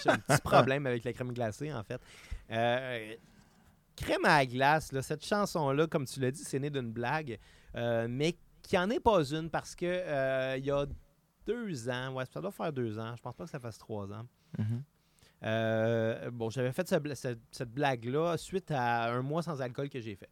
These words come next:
Speaker 1: J'ai fait un février
Speaker 2: Mhm.
Speaker 1: sans alcool. Je pense que c'est important de, de, de, de, de, de donner un break à son corps de temps en <laughs> temps.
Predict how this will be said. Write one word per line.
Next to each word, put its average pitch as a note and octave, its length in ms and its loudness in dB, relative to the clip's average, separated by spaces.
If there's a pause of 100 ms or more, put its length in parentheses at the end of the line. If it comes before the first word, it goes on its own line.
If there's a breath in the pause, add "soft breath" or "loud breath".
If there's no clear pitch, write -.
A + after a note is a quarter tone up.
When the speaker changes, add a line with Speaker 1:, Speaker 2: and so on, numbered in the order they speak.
(120)
Speaker 1:
J'ai A2 120 -12
fait - 180 -12
un B2+ 100 -6
février D#3+ 340 0
Speaker 2:
Mhm. D3 40 -6
Speaker 1:
sans C#3+ 180 -8
alcool. C3+ 360 -4
Je - 60 -10
pense C#3 180 -8
que B2+ 80 -10
c'est B2+ 120 -14
important B2+ 400 -8
de, A2 240 -4 (460 soft breath)
de, G#2+ 140 -4
de, G2 160 -6
de, F#2+ 180 -6
de, F#2+ 220 -12
de F#2 120 -16
donner A2 280 -2
un C#3+ 100 -2
break B2+ 260 -4
à B2+ 60 -2
son A2+ 240 -6
corps C3 240 -2
de B2 100 -4
temps A2+ 280 -8
en A2+ 40 -4
<laughs> - 300 -12
temps. D#3 180 -2